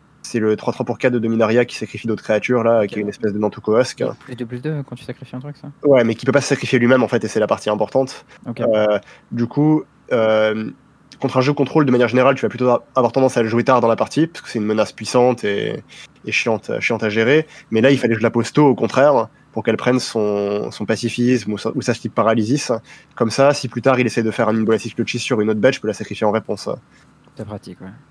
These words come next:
Speaker 1: Et il a pas envie de faire Clutches sur le Omnivore parce que l'Omnivore a déjà pris un enchant de gestion et c'est pas une très
Speaker 2: Ouais.
Speaker 1: bonne target, quoi. Euh, donc voilà,
Speaker 2: Ok.
Speaker 1: ça c'est des façons un peu contournées, en fait, dont vous pouvez envisager un match-up et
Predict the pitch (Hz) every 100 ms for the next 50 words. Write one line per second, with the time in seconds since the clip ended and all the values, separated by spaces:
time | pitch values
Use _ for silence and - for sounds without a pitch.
0 | - 123 110 110 117 123 - 117 - -
1 | 127 117 123 - 117 110 113 107 110 131
2 | 107 - 104 104 107 104 98 104 - 98
3 | 101 107 98 95 - - 104 98 - -
4 | _ _ _ - 101 98 101 98 101 98
5 | - - - - - - - _ _ _
6 | - 117 110 - - 117 _ _ _ _
7 | 113 117 107 139 139 127 120 120 127 120
8 | 123 117 131 139 113 120 107 101 110 110
9 | 101 104 107 107 104 120 117 101 98 98
10 | 107